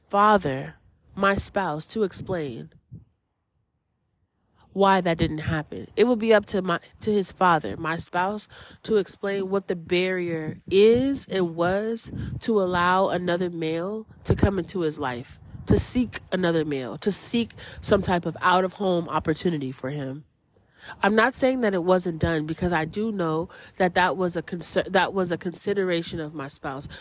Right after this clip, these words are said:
But to just leave this child, to be home every day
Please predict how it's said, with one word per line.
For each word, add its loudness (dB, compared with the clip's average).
But 2
to 0
just 2
leave 2
this 0
child, -6
to 2
be 2
home 4
every 2
day 0